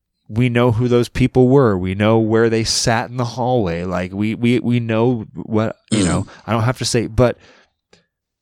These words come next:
Speaker 1: you know, I was kind of always on the outside of that group while I was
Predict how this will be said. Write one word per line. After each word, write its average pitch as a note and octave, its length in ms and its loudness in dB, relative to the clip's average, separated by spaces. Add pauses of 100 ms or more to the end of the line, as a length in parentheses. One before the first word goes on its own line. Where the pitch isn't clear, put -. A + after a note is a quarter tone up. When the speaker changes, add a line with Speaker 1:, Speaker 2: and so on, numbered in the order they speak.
(260)
Speaker 1:
you A#2+ 140 0
know, A2 120 2
I G#2 180 0
was A2+ 240 4
kind A#2+ 220 0
of A#2+ 80 0
always B2 260 4
on B2 140 -2
the C3 160 -4
outside A2+ 560 0
of G#2+ 140 -2
that G2+ 200 -2
group G#2+ 360 2
while A2 160 4
I A2 100 2
was G#2+ 260 0